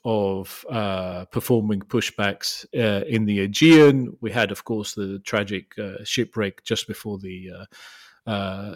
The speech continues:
second, uh, elections, and the role of the Greek Coast Guard there is being examined.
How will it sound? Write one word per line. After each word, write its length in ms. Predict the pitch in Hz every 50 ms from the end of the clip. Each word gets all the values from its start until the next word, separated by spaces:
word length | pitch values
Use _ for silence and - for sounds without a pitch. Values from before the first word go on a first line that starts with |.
| -
second, 760 | - - - - 120 - - 123 107 104 104 101 101 98 98 110
uh, 260 | 101 101 98 95 95 -
elections, 580 | 110 110 107 110 113 110 - - 117 107 101 104
and 100 | 101 104
the 120 | 104 101
role 280 | 98 110 107 104 104 98
of 140 | 98 - -
the 220 | - 104 101 98 95 95
Greek 240 | - 104 101 98
Coast 340 | - - 113 101 101 98 -
Guard 240 | - 107 101 101 98
there 240 | 98 101 98 98 95
is 120 | 95 92
being 440 | - - 104 101 98 92 95 95 92 - - - - _ _ _ _ _ _ -
examined. 840 | - 120 101 - - 135 135 143 151 165 165 160 160 156 156 - -